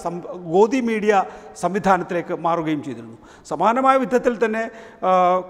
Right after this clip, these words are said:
കേരള വിഷൻ പോലുള്ള ജനാധിപത്യപരമായി പ്രവർത്തിക്കുന്ന, ആ, പ്രാദേശിക ടെലിവിഷൻ ശൃംഖലകൾക്ക് സമാന്തരമായി തന്നെ,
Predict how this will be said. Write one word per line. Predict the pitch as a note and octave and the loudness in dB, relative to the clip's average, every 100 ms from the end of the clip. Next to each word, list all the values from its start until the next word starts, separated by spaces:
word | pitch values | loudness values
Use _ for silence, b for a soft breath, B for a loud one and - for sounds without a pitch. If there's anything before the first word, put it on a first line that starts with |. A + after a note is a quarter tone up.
| - | 2
കേരള | G3 B3+ C#4 | 4 6 4
വിഷൻ | C#4 C#4 A3+ | 0 -6 2
പോലുള്ള | A#3 A3+ A3+ A#3 | 2 4 2 2
ജനാധിപത്യപരമായി | G3+ G3 G#3 G#3+ A3 G#3+ G3+ G3 F#3+ | 2 0 2 2 0 0 0 2 0
പ്രവർത്തിക്കുന്ന, | F#3+ F3 E3 F3 E3+ E3+ F3 F3+ - B B B | 0 -2 -4 -8 -6 -2 0 0 -2 B B B
ആ, | D3+ D3 D3+ D#3 | -4 -2 0 -2
പ്രാദേശിക | - E3 F#3+ B3+ B3 C4 A3+ | 0 4 6 6 2 0 -2
ടെലിവിഷൻ | A#3 G3+ G3+ G3+ G#3+ G3+ | 0 -2 -2 -2 -4 -4
ശൃംഖലകൾക്ക് | - F#3+ F#3 F#3+ G3 F#3 - - - - F#3+ F#3 F#3 F#3 F#3 - - A#3 A#3+ - B B B - - | -4 -4 -2 0 0 0 -8 -20 -20 0 2 4 2 2 0 -4 2 8 8 6 B B B -18 -2
സമാന്തരമായി | G#3+ C#4 C#4+ C#4 A#3+ A3+ A3+ | 2 2 4 4 4 0 0
തന്നെ, | G#3 F#3+ F3+ | -2 -2 -4